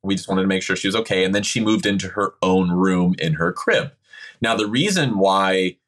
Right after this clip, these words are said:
we do that, and a lot of people don't recognize why we actually do that, it's, it's so the baby can start to build up their confidence on their own. Otherwise, they get so used to sleeping in your bedroom, and it makes that transition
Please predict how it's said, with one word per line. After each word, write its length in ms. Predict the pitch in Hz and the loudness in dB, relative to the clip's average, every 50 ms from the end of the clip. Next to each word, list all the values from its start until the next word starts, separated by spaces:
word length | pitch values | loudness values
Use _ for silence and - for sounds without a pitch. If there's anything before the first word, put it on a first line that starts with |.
| _ _ - | _ _ -6
we 120 | 98 107 104 | -4 -2 -2
do 280 | 90 - 139 214 254 | 0 0 2 2 2
that, 420 | 190 120 82 67 65 76 - - _ _ _ _ _ _ - | 2 2 2 0 0 -2 -2 -4 _ _ _ _ _ _ -6
and 200 | - 104 101 107 - | -4 -2 -2 0 0
a 60 | 117 | 2
lot 200 | 117 113 123 143 | 2 4 2 2
of 60 | 143 | 0
people 280 | 139 127 120 113 113 110 | -2 -4 -4 -2 -2 -2
don't 320 | 95 110 107 101 76 69 - _ - | 0 0 -2 -2 -6 -12 -14 _ -2
recognize 600 | 123 165 185 - 190 143 104 101 98 98 87 - | -2 -2 0 -2 -2 -2 0 -2 -2 -2 -4 -2
why 280 | 85 87 90 95 98 | 0 0 2 2 2
we 180 | 95 98 98 95 | 2 0 0 0
actually 320 | 92 90 - - - 90 | 0 0 -2 -6 -10 -10
do 160 | 87 90 110 | -8 -6 -2
that, 180 | 143 151 135 117 | 0 0 0 0
it's, 280 | 92 78 107 - - _ | 0 -2 -6 -6 -8 _
it's 220 | - 95 - - - | -10 -10 -10 -10 -14
so 720 | - - - - 180 202 240 - 110 98 90 92 95 - _ _ _ _ _ _ - | -12 -10 -4 -2 0 2 2 2 2 2 0 -2 -4 -6 _ _ _ _ _ _ -4
the 140 | - 139 | -4 -4
baby 880 | 190 185 - - 120 147 180 214 202 151 98 85 80 82 101 220 - _ - | -2 -2 -2 0 0 0 0 -2 -2 -2 -4 -4 -4 -4 -6 -8 -8 _ -14
can 180 | - - 110 101 | -6 -6 -6 -6
start 320 | - - 113 110 113 110 | -4 -2 -2 -2 -2 -2
to 80 | - 101 | -4 -6
build 400 | 85 - - - 104 104 113 120 | -6 -6 -4 0 0 2 2 2
up 160 | 123 123 - | 0 -2 0
their 120 | - 127 127 | -2 -2 -2
confidence 720 | - - - 101 92 92 90 - 95 95 92 90 - _ _ | -4 -6 -4 -2 -2 -2 -2 -2 -4 -4 -4 -4 -8 _ _
on 340 | - 87 90 85 82 85 82 | -2 0 0 0 -2 -2 -2
their 260 | 82 78 78 - - - - | 0 0 -2 -2 -2 -2 0
own. 400 | 202 240 185 - - 135 - - _ _ _ - | 0 2 0 0 -4 -8 -16 -20 _ _ _ -2
Otherwise, 600 | 95 - - 143 143 143 120 113 107 110 110 107 | 0 2 2 2 2 2 2 2 2 2 0 -2
they 120 | 104 104 | -6 -6
get 160 | 95 98 - - | -6 -6 -8 -10
so 360 | - - - - 151 131 120 120 | -12 -14 -6 -2 0 0 0 0
used 340 | 113 113 117 117 - - | -2 -4 -4 -6 -8 -6
to 80 | - 98 | -8 -8
sleeping 500 | - - - - 101 98 95 - 98 92 | -8 -8 -6 -2 -2 0 0 0 0 0
in 80 | 90 90 | 0 0
your 140 | 85 85 | 0 0
bedroom, 480 | 80 76 87 90 98 104 110 95 92 90 | 0 0 0 0 0 2 0 0 0 0
and 100 | 85 90 | 0 0
it 140 | 92 92 - | -2 -2 -2
makes 260 | 87 92 92 90 - - | -2 -2 -2 -2 -2 -2
that 200 | 95 85 76 - | -2 -2 -2 -4
transition 880 | - - - 95 87 85 82 76 90 95 92 - - 95 87 80 78 | -6 -4 -2 -2 -2 -2 -2 0 0 0 0 0 0 0 0 -2 -4